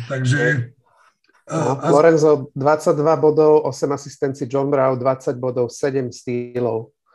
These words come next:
Speaker 2: Neuveriteľné.
Speaker 1: Ako fakt, fakt výborný zápas. Teraz máš, máš ťažké, koho vybereš z nich, či, či Lorenza Browna, alebo, alebo Jamesa, Johna Browna, tak, eh,
Speaker 2: Uvidíš,
Speaker 1: ke-,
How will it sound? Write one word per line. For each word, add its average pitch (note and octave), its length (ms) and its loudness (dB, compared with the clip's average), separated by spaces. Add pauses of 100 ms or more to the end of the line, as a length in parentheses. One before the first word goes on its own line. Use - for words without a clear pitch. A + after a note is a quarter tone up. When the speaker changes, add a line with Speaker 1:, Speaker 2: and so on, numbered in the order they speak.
(840)
Speaker 2:
Neuveriteľné. A#2 720 0 (520)
Speaker 1:
Ako D#3+ 480 -4
fakt, - 360 -6
fakt D#3+ 400 -6
výborný E3 440 -2
zápas. F3 360 -2
Teraz F3+ 600 -4 (520)
máš, F3+ 360 -6
máš F3+ 280 -8
ťažké, G#3+ 360 0
koho E3+ 280 -2
vybereš D#3+ 480 -2
z F3 80 -12
nich, F#3 240 -8
či, D#3+ 200 -8 (120)
či E3 160 -8
Lorenza D#3+ 480 -4
Browna, D3+ 600 -6
alebo, C#3 600 -4 (520)
alebo C#3+ 720 -2
Jamesa, D#3 640 -6
Johna D#3 280 -2
Browna, D#3+ 480 -4
tak, C#3+ 400 -12
eh, C#3+ 440 -6 (1000)
Speaker 2:
Uvidíš, B2+ 320 0
Speaker 1:
ke-, - 120 -6